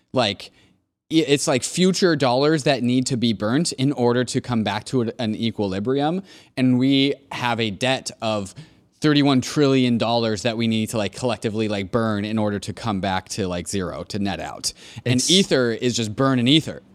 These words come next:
Speaker 2: Right.
Speaker 1: It's burning
Speaker 2: And so
Speaker 1: Ether left and
Speaker 2: it's,
Speaker 1: right.
Speaker 2: it's so interesting to watch kind of the, I, you know, we, we've talked about Ethereum like a G D P,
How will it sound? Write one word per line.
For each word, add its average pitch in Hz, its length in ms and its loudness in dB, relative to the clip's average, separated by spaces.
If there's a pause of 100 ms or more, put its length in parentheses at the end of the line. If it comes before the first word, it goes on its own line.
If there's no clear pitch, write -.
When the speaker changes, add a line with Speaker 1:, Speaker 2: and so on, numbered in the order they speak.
(260)
Speaker 2:
Right. 113 220 -2
Speaker 1:
It's - 120 -10
burning 131 280 4
Speaker 2:
And - 0 -
so 127 160 4
Speaker 1:
Ether 123 200 0
left 113 160 2
and 143 60 0
Speaker 2:
it's, 104 100 0
Speaker 1:
right. 117 180 0 (200)
Speaker 2:
it's 139 140 -4
so 151 200 -2
interesting 131 360 -6
to 123 100 -4
watch 110 320 -4
kind 110 160 -4
of 101 120 -6
the, 101 340 -2
I, - 180 -4
you 165 140 -2
know, 160 300 -2
we, 139 260 -4
we've 143 140 -2
talked 156 260 -2
about 127 220 0
Ethereum 127 440 -4
like 98 220 -4
a 104 60 -6
G 104 200 -6
D 113 140 -4
P, 180 260 -6